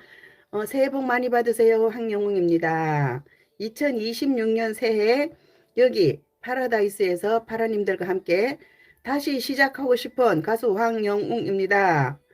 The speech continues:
사랑하는 파라님들, 안녕하세요. 영웅입니다. 희망찬 이천이십육 년 병오 년 새해가 밝았습니다. 우리 파라님들 새해 복 많이 받으시고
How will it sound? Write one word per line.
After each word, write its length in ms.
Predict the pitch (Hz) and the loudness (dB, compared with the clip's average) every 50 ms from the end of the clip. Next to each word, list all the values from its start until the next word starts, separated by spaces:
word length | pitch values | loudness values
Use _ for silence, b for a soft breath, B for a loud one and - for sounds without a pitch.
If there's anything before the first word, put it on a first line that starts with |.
| b b b b b b b | b b b b b b b
사랑하는 720 | _ - 247 262 262 262 262 254 240 240 240 240 254 254 240 | _ -8 -4 -4 -2 -2 -4 -4 -4 -4 -2 -2 -4 -4 -4
파라님들, 960 | 240 226 220 226 220 214 208 190 190 185 190 196 190 180 170 151 135 127 - b b b b b b b b b b b - | -4 -2 -2 0 0 0 2 0 2 2 2 2 2 2 2 0 0 -4 -6 b b b b b b b b b b b -4
안녕하세요. 840 | 196 220 240 247 240 233 226 233 233 233 226 214 214 208 208 208 | -4 -4 -2 -2 -2 -4 0 2 4 4 6 4 4 2 2 2
영웅입니다. 880 | 196 190 202 208 208 196 185 175 170 165 175 165 160 156 147 143 147 143 | 2 0 0 0 0 0 2 2 2 2 2 0 0 0 0 -2 -2 -4
희망찬 580 | - - 254 262 240 233 226 - 247 240 233 - | -10 -10 -8 -6 -6 -6 -4 -2 -2 -2 -2 -4
이천이십육 880 | - 202 208 202 - - 226 226 196 170 196 196 - 214 202 185 180 185 | -6 -10 -10 -8 -2 -2 -2 -2 -2 -4 -6 -6 -4 -4 -2 0 0 0
년 340 | 190 190 180 180 190 180 - | 2 2 2 2 0 -2 -2
병오 320 | - 190 190 202 196 202 | -2 -2 0 0 0 0
년 180 | 196 190 190 190 | 0 0 -2 -2
새해가 420 | 185 208 202 214 220 240 240 233 233 | -2 -2 -2 -2 0 2 2 2 2
밝았습니다. 1000 | 233 240 240 240 233 - 226 208 202 202 208 202 202 196 185 170 147 143 143 b b b b b b b b b b b b _ | 0 -2 -2 -4 -4 -6 -6 -4 -2 -2 0 0 2 2 2 2 0 0 -2 b b b b b b b b b b b b _
우리 220 | - 208 226 247 240 | -8 -6 -6 -6 -6
파라님들 640 | - 254 247 254 247 247 233 226 214 220 226 226 226 | -6 -4 -4 -2 -2 -2 0 2 4 4 4 4 2
새해 320 | - 240 226 233 233 226 | 2 2 4 4 4 2
복 180 | 226 233 226 214 | 0 -2 -2 -2
많이 300 | 196 190 190 208 214 202 | -2 0 0 -2 -2 -2
받으시고 800 | 208 196 196 190 190 - 202 185 180 180 196 226 254 277 b | -4 -4 -4 -4 -4 -4 -6 -4 -2 2 2 2 2 0 b